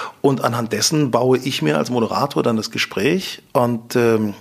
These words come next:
da ist natürlich nichts geprobt. Also ich, wir sehen uns achtzehn Uhr dreißig sehen wir uns unten im Studio.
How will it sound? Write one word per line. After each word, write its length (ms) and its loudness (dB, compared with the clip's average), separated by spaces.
da 120 -2
ist 120 -2
natürlich 320 -8
nichts 360 -2
geprobt. 420 -2
Also 260 -2
ich, 220 -8
wir 100 4
sehen 200 2
uns 300 -4
achtzehn 340 -2
Uhr 120 4
dreißig 360 0
sehen 180 -2
wir 100 4
uns 100 -2
unten 240 -4
im 80 -2
Studio. 520 -2